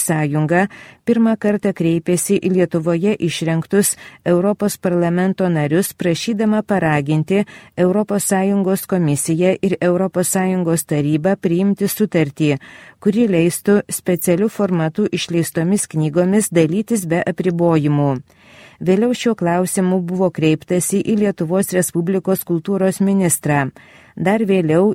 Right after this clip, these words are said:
į telekomunikacijų ir pašto Lietuvos nuolatinę atstovybę. Per paskutiniuosius metus beveik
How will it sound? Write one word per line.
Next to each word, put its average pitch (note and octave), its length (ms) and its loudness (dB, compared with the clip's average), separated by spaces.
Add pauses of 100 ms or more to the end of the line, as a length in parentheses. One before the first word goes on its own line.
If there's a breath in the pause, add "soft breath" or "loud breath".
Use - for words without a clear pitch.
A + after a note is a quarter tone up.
į G#3+ 160 2
telekomunikacijų E3+ 1300 0
ir E3+ 160 -2
pašto G#3 400 -2
Lietuvos F#3 640 0
nuolatinę F3 560 0
atstovybę. E3 800 0 (880 loud breath)
Per A#3+ 180 0
paskutiniuosius F#3+ 960 0
metus E3 480 0
beveik F#3 560 0